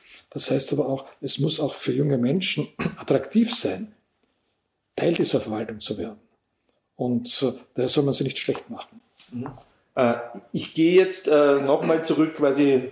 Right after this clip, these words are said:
Speaker 2: lass uns, lass uns quasi die Rückblende machen, jetzt, äh, nachdem wir da die Ho-, die Höhepunkte, wenn man so will, oder die dramatischen <laughs> Höhepunkte deines Lebens durchbesprochen haben,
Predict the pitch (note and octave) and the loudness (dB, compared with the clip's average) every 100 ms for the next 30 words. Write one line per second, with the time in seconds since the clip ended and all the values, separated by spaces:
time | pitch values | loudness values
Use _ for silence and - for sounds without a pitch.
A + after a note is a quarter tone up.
0 | - B2+ B2+ D3 - C#3 D3+ - C#3+ C3 | -6 -4 -2 -4 0 2 2 2 2 2
1 | C3 B2+ C#3+ - - A2 A2 A2 A2 G2+ | 2 2 2 0 0 2 2 2 2 0
2 | C3+ C#3 A#2+ A#2+ - - B2+ B2+ B2+ B2 | -2 2 2 2 0 2 4 6 4 2
3 | A2+ A#2+ C#3 B2+ B2+ B2 B2 - C3+ C3+ | 0 0 0 2 6 4 2 -2 -2 0
4 | A2+ B2 - - _ - A2+ C3 D#3 D3+ | 0 0 -2 -8 _ -4 0 4 6 4
5 | - A#2+ G#2 - A2 G#2+ G#2+ G#2+ A2 A#2+ | 4 0 2 2 2 2 0 0 2 4
6 | B2 G#2+ A2+ A#2+ A2 G2+ B2+ - B2+ B2+ | 2 2 -2 -2 0 0 0 0 -2 0
7 | C#3 C#3 - D#3 D3 - C3 E3 B2+ B2 | 2 0 0 -2 0 0 2 0 0 0
8 | B2 C#3+ - D3 D3 E3 - D3 C3 C#3 | 0 -2 0 0 0 -8 -4 0 0 -2
9 | C#3 | -8